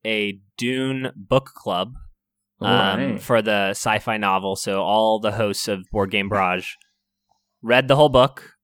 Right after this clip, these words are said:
Speaker 1: uh, and then
Speaker 2: Mm-hmm.
Speaker 1: had a six-player, uh, Dune game about two weeks ago. And I am just dying to play it again. So this is the game that came out in the seventies from the makers
Speaker 2: Yes.
Speaker 1: of,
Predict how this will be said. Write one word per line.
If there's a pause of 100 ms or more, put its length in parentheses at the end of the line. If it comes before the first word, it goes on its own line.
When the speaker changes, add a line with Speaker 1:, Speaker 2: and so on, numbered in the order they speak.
Speaker 1:
uh,
and
then
Speaker 2:
Mm-hmm.
Speaker 1:
had
a
six-player,
uh,
Dune
game
about (140)
two
weeks
ago. (340)
And
I
am
just
dying
to
play
it
again.
So
this
is
the
game
that
came
out
in
the
seventies (320)
from
the
makers
Speaker 2:
Yes.
Speaker 1:
of,